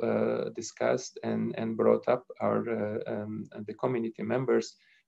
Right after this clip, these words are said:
during the U M D F F D A workshop in late, uh, two thousand nineteen.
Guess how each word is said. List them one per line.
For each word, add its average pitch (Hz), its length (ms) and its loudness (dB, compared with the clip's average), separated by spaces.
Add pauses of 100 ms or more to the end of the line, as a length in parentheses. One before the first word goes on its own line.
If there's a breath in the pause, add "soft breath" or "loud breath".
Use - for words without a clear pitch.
during 113 320 6
the 110 540 2
U 120 120 4
M 110 120 2
D 113 120 4
F 113 140 2
F 113 200 -2
D 110 140 2
A - 40 0
workshop 143 440 4 (500)
in 110 100 2
late, 107 380 2
uh, 110 240 4
two - 100 -6
thousand 107 460 0
nineteen. 107 600 0